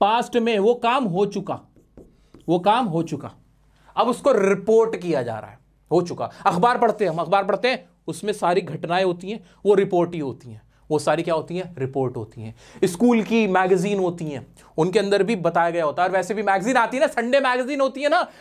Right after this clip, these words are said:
हाँ, कि यहाँ पे क्या हुआ था, पार्टी हुई थी, अमीषा पटेल आया था, ऋतिक रोशन आया था, खूब मस्ती करी, एकता कपूर के बर्थडे की बैच थी,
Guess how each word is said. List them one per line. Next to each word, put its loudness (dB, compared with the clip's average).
हाँ, 0
कि -4
यहाँ 0
पे -4
क्या -2
हुआ 2
था, 2
पार्टी -2
हुई -8
थी, -8
अमीषा -6
पटेल -2
आया 2
था, -4
ऋतिक -10
रोशन -2
आया 2
था, 2
खूब 0
मस्ती -2
करी, 0
एकता 0
कपूर -4
के -2
बर्थडे 0
की -6
बैच 0
थी, -8